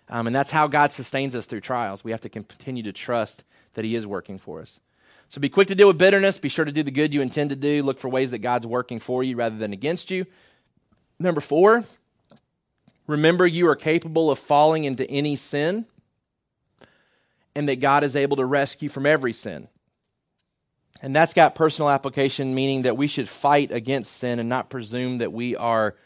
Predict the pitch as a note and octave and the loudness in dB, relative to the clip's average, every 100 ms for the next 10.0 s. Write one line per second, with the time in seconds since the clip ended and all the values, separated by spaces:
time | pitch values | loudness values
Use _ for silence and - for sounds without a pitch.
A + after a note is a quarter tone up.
0 | _ _ _ _ A#2+ G#2 A#2 B2+ B2 G#2+ | _ _ _ _ -12 -8 0 2 2 -2
1 | G#2+ A2+ G#2+ G#2+ A2 G#2+ F#2+ - G2+ - | -8 -6 -8 -8 -8 -8 -10 -10 -10 -10
2 | - G#2 _ _ _ _ _ _ _ _ | -14 -20 _ _ _ _ _ _ _ _
3 | A2+ A#2+ C#2+ - - A2 A#2+ A2+ A2+ G#2 | -8 -6 -8 -14 -16 -6 -6 -4 -6 -10
4 | - A2 F#2 A#2+ F3 F#3 F3+ F3 C#3+ - | -8 -8 -4 2 6 6 6 4 2 0
5 | A#2+ - A2 A2+ G#2+ - - C#3 C3+ C#3 | -2 -2 -2 0 0 -4 -8 -4 -4 -4
6 | B2+ C3+ B2 A2+ A2 A#2 C3 B2+ C#3+ G#2 | -4 -4 -6 -10 -8 -6 -6 -8 -6 -6
7 | A#2+ C3 B2+ - A2 B2+ C3+ C3+ C3+ A2+ | -6 -6 -6 -4 -2 -2 0 0 -2 -8
8 | G2 G#2 A#2 B2+ C#3+ C#3 C3+ C3+ C#3+ B2+ | -12 -6 -2 -2 -2 -4 -8 -6 -8 -8
9 | - C#3+ C#3+ C#3+ C#3 C3+ - C#3+ C#3+ | -4 -2 -2 -4 -8 -8 -8 -6 -6